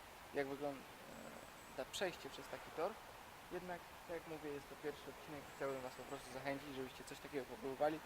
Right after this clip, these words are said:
a za tydzień albo za dwa pokażę wam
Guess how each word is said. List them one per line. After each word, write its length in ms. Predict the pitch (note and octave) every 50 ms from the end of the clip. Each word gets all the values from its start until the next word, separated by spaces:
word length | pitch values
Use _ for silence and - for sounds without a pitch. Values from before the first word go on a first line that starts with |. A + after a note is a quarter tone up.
| - - - - - - - - - -
a 160 | - F3 F3 E3+ - - - - - -
za 60 | D3
tydzień 400 | - E3+ D3+ C#3 D3 D3 D3 D3 - - - -
albo 240 | C#3+ C#3 C3 C3+ C3+
za 120 | C3 C3
dwa 200 | - - C#3+ C#3+
pokażę 400 | - - - - D3 C#3+ C3+ C#3
wam 180 | C3 C#3+ C3+